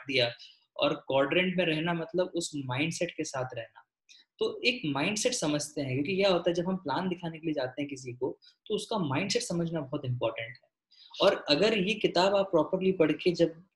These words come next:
अ, अ, जाओगे किसी के पास, तो आपको एक तरह से पहले से ही मालूम होगा कि सामने वाला क्या बोलने वाला है। और आप, आपका एक, एक माइंडसेट आपका क्लियर रहेगा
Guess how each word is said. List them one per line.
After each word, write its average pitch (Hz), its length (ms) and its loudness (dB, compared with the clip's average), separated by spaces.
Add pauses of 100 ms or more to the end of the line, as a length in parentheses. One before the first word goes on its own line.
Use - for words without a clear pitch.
(120)
अ, 143 40 2 (560)
अ, 127 240 0
जाओगे 139 360 6
किसी 156 280 0
के 147 100 4
पास, 135 600 -2 (180)
तो - 240 2 (100)
आपको 170 600 6
एक 170 240 6
तरह 175 200 6
से 185 140 0
पहले 156 380 2
से 165 160 0
ही 175 140 0
मालूम 175 320 2
होगा 170 200 2
कि 190 60 -2
सामने 151 300 -4
वाला 160 180 -2
क्या 196 140 2
बोलने 131 300 2
वाला 107 260 -6
है। - 60 -20 (800)
और 151 80 4
आप, 135 360 4 (220)
आपका 143 320 6
एक, 185 400 4
एक 170 260 0
माइंडसेट 147 440 0
आपका 196 180 4
क्लियर 185 340 6
रहेगा 151 500 2